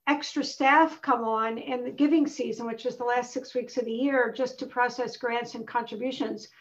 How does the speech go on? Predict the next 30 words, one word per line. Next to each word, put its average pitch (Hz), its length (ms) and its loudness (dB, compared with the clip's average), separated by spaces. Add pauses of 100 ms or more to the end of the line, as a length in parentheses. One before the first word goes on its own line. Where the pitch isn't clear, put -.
(240)
'cause 269 160 -2
it's 294 160 0
the 269 120 2
busiest 285 460 4
time 254 240 0
for 240 140 -4
dafs 247 340 6
to - 80 -8
both - 240 -2
accept 285 400 -4
contributions 220 720 -2
and 226 80 -6
also 233 240 -4
to 220 80 -6
make 214 220 -6
grants. 220 380 -4 (640)
And 269 380 4 (100)
after 330 360 4
the 277 120 2
giving 359 360 4
season 233 380 -2
is 220 100 -6
over, 240 540 2
you 294 100 2
know, 285 240 4
the 277 220 -2
first 277 240 0
week 294 140 0
in 254 80 -2
January, 254 640 4